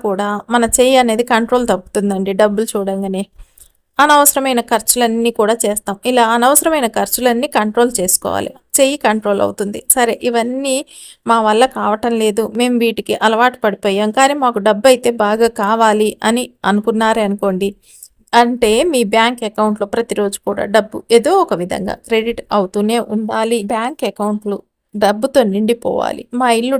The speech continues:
డబ్బుతో నిండిపోవాలి, మా బీరువా, మా బ్యాగ్స్ అన్నీ కూడా డబ్బుతో నిండిపోవాలి. మేము ఏది చూస్తే అది తీసుకునే స్థాయికి రావాలి. మా దగ్గర డబ్బు అనే దానికి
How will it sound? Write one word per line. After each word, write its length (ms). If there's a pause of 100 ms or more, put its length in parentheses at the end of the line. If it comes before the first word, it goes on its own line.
డబ్బుతో 340 (100)
నిండిపోవాలి, 600 (160)
మా 80 (120)
బీరువా, 360 (640)
మా 100 (640)
బ్యాగ్స్ 480 (440)
అన్నీ 400 (120)
కూడా 180 (180)
డబ్బుతో 340 (140)
నిండిపోవాలి. 720 (320)
మేము 260
ఏది 220
చూస్తే 380
అది 220
తీసుకునే 440 (100)
స్థాయికి 540
రావాలి. 400 (580)
మా 80 (100)
దగ్గర 260 (160)
డబ్బు 240 (100)
అనే 240
దానికి 260